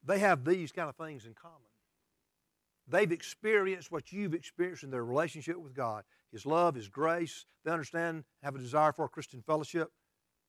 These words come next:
We already have this in common.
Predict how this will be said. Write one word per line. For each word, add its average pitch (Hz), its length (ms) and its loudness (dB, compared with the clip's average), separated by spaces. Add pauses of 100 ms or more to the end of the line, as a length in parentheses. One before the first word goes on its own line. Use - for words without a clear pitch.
(120)
We 143 220 2
already 190 560 10
have 127 520 2 (360)
this 139 420 -2
in 139 140 -18
common. 120 460 -14